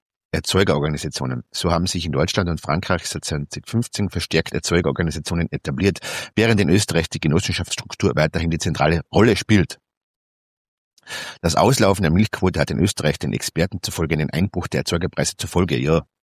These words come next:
nona. Es kam zu vermehrten Betriebsaufgaben, Molkereischließungen sowie Anpassungen der Handelsströme.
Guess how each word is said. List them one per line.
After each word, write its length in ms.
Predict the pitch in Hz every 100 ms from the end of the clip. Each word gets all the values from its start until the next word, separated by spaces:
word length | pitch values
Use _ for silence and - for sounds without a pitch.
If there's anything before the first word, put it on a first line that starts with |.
| _
nona. 440 | 73 78 73 60 - - - -
Es 140 | -
kam 240 | - 85 101
zu 100 | 98
vermehrten 420 | 82 80 87 85
Betriebsaufgaben, 760 | 78 - 127 78 - 65 64 64 -
Molkereischließungen 1080 | 87 - - 82 101 - 107 107 95 95
sowie 280 | - 90 92
Anpassungen 560 | 82 90 80 - 90 82
der 140 | 65
Handelsströme. 640 | 87 113 92 - 69 64